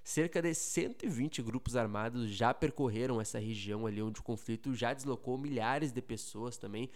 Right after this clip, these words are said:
além de muitos massacres que são bastante comuns, é, dessa região do leste da República Democrática do Congo, e a onu aí, é, sendo basicamente escorraçada, né, pelos moradores ali da região. Então, vamos ver o que acontece e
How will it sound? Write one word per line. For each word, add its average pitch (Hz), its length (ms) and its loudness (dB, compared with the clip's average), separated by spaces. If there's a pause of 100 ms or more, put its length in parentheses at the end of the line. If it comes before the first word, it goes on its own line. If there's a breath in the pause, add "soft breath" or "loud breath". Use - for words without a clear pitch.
(160 loud breath)
além 127 300 -2
de 170 100 2
muitos 143 440 0
massacres - 720 -4
que 120 100 -8
são 131 540 -4 (240 loud breath)
bastante - 400 -2
comuns, 135 720 0
é, 110 220 0
dessa 110 200 -2
região 107 280 -2
do 107 100 -6
leste 107 260 -4
da 107 80 -4
República 107 360 -6
Democrática 104 580 -6
do 147 80 -2
Congo, 156 360 0 (220 loud breath)
e 143 80 4
a 180 80 6
onu 170 460 6
aí, 131 340 0 (240 loud breath)
é, 127 200 2
sendo 151 460 -4 (160)
basicamente 160 580 0
escorraçada, - 1080 2 (480 loud breath)
né, 117 80 -4
pelos 113 300 -2
moradores 110 760 0
ali 107 380 -4 (240 soft breath)
da 107 160 -2
região. 117 500 0 (120)
Então, - 260 0 (100)
vamos - 280 -2
ver 175 280 -2
o - 80 -10
que - 120 -6
acontece 139 800 -4
e 180 260 -6